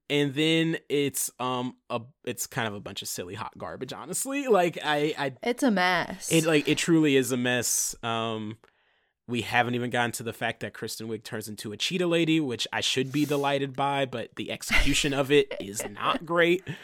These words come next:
Speaker 1: Um, there's, uh, a, there's some horrifying implications about how Chris Pine comes back, which people have been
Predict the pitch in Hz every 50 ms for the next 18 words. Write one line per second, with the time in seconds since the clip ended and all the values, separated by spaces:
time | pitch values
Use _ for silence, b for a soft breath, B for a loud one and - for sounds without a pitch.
0 | B B B B B B - 117 110 104 92 95 98 107 110 113 113 b b b
1 | b b b _ - 120 110 117 113 113 113 113 113 117 113 120 117 98 - _
2 | _ _ _ _ 117 113 110 113 - - - 120 117 113 117 120 107 - 123 117
3 | - - 131 120 117 - - - - 143 139 147 151 143 - 170 156 151 151 151
4 | 151 - 127 131 - 143 127 - - 127 127 - 156 127 117 117 104 107 98 -
5 | - - - 117 143 175 - - 247 254 - - - 269 269 262 262 - 269 254
6 | 233 214 208 254 254 254 247 - 208 180 - - - 202 190 - 208 196 202 202
7 | 185 180 214 208 208 202 185